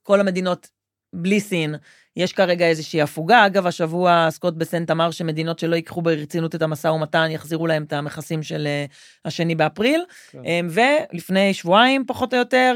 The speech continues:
Speaker 1: גם, אה, הוסיפו גם את סין
Speaker 2: מהמם.
Speaker 1: לפ-, לתוך תקופת ההפוגה, בעצם לעצירה לתשעים יום לטובת, אה, אה, משא ומתן, אבל זה לא שהורידו את המכסים. בסוף המכסים עדיין פשוט לא מופרעים,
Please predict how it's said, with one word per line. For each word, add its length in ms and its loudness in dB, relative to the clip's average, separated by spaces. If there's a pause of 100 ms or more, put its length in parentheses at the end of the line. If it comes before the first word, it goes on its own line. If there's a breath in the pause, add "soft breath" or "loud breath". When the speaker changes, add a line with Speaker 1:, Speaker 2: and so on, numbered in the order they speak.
Speaker 1:
גם, 240 0
אה, 320 0
הוסיפו 340 -6
גם 160 0
את 80 -4
סין 280 0
Speaker 2:
מהמם. 360 -12 (100)
Speaker 1:
לפ-, 580 2
לתוך 300 -2
תקופת 380 -2
ההפוגה, 560 4
בעצם 280 0
לעצירה 480 2
לתשעים 380 -4
יום 200 2
לטובת, 480 0
אה, 240 -2 (400 soft breath)
אה, 120 -2
משא 220 -2
ומתן, 460 2
אבל 140 2
זה 100 2
לא 80 4
שהורידו 320 2
את 80 -4
המכסים. 520 -4
בסוף 260 -4
המכסים 500 -2
עדיין 400 2 (280 loud breath)
פשוט 220 -8
לא 320 6 (200)
מופרעים, 720 2